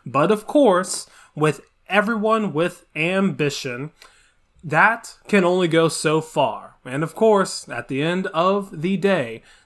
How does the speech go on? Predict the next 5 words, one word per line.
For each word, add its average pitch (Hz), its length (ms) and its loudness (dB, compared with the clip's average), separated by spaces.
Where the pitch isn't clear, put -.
the 117 80 -8
crime 175 380 0
boss 180 480 0
always 123 420 -12
wins. 123 600 -12